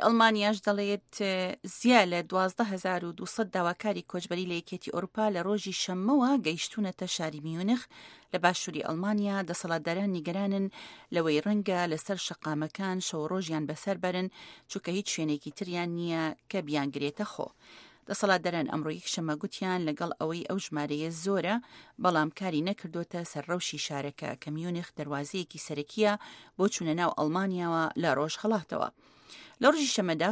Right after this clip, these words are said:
خۆپشاندانەکانیش بەهۆی قەیرانی کۆچبەری زۆربەی شارەکان یەکێتی ئەوروپای گرتەوە. بە دەیا هەزار کەس ناوجەرگەی شاری لەندەنی پایتەختی بەریتانیان پڕ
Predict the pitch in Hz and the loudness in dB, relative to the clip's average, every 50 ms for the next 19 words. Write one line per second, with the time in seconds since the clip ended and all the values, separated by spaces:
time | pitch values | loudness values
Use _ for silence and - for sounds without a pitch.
0 | - - 190 - - - 165 170 160 160 160 160 - 190 180 175 175 160 - 165 | 0 -2 -6 -4 -2 -2 -2 0 0 0 0 0 -2 -2 -2 -2 -2 -4 -2 -2
1 | 160 170 - - - 156 156 156 147 147 147 - - 156 - - - 151 156 180 | -2 -2 -4 -6 -4 -2 0 2 2 0 -2 -4 -8 -12 -8 -4 -4 -2 -2 0
2 | 202 220 233 233 214 - 190 175 175 170 170 - - 147 147 147 - 185 175 156 | 0 2 2 2 2 0 -2 -2 -2 -4 -4 -4 -4 -4 -6 -6 -6 -6 -4 -2
3 | 143 147 147 - - 151 - - - - 151 160 175 - - 226 240 233 175 151 | -2 -2 -4 -6 -12 -12 -10 -8 -4 -4 -4 -4 -4 -4 -2 0 0 0 -2 -4
4 | 156 - - 170 160 - - - - _ - - - - - - _ _ _ - | -8 -6 -8 -6 -2 -2 -2 -2 -4 _ -20 -20 -20 -20 -20 -20 _ _ _ -2
5 | 165 180 180 180 185 175 175 175 165 - 156 156 - - - 208 220 - - - | 2 4 4 6 4 4 2 0 -2 -2 -2 -2 -4 -4 -4 -4 -4 -4 -4 -4
6 | 175 170 160 - 160 - - 165 170 - - 180 156 156 151 151 175 185 175 165 | -4 -2 -2 -4 -8 -8 -6 -6 -6 -4 -4 -4 -4 -4 -4 -4 -4 -4 -4 -4
7 | 175 165 165 170 170 170 - - - - - - _ _ - 185 170 - - 202 | -4 -4 -4 -4 -4 -6 -8 -12 -20 -20 -20 -20 _ _ 0 0 0 0 -2 -6
8 | - - 175 151 147 139 143 - - 202 208 196 190 180 180 170 - - | -6 -6 -4 -4 -2 -4 -4 -6 -4 -4 -2 -2 -2 -2 -4 -4 -6 -8